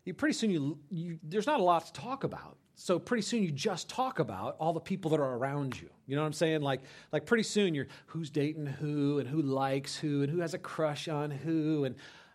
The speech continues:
I just can't stand that kind of adolescent gossip. You know what I'm saying? Like, that stuff just drives me crazy. Even then, it drove me crazy. And so I would sit there and, and at the dinner table and as the conversation's going and somebody started sharing something juicy. You always know when they're doing that because they lower their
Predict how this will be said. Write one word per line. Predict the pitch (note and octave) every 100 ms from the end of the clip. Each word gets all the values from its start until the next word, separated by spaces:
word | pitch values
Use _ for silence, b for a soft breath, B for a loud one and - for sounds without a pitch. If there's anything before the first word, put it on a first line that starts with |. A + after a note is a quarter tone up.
| _ -
I | D4
just | F#4+ -
can't | E3 B2+
stand | - A#2 A#2
that | G#2+
kind | B2 A#2
of | -
adolescent | A#2+ C3 A2+ A#2 - F#2
gossip. | F#2+ C3+ G3+ G3+
You |
know | A#3+
what | A3
I'm |
saying? | G#3+ G3
Like, | F3
that | B3+ -
stuff | G#3+
just | E3+ A#2+
drives | A#2+ B2+ B2 A#2
me |
crazy. | G2 A#2 A2 A2 D3+
Even | F3+ C3+
then, | C3 B2+ A2+
it | G2+
drove | A2+ A#2+
me | A2
crazy. | G2+ A2 A2 G2 - B B B B
And | D#3+ D#3
so | D3+ E3
I | F3
would | B3 E3+
sit | - A#3 D3
there | A2+ B2+ - D3+
and, | D3
and | C#3+
at | D3 C#3 D#3 C#3+
the | C3 A#2 G#2+
dinner | E3 F3
table | F3 E3 E3 D3+
and | A#2+
as | A2 A#2+
the | -
conversation's | D#3 E3 D#3+ D#3 C#3 D3+
going | B2 D3 D3
and | B2
somebody | - D#3+ D3+
started | D3+ C3+
sharing | C#3 - C3+ C3 B2
something | C3 A2+
juicy. | G2+ A2 - B2+ - B B -
You | D#3
always | F3+ C#3
know | D#3+
when | E3
they're | C3
doing | B2+ C#3
that | D3+ D#3+
because | C#3 B2+
they | A2
lower | G#2 G#2+ B2+
their | A#2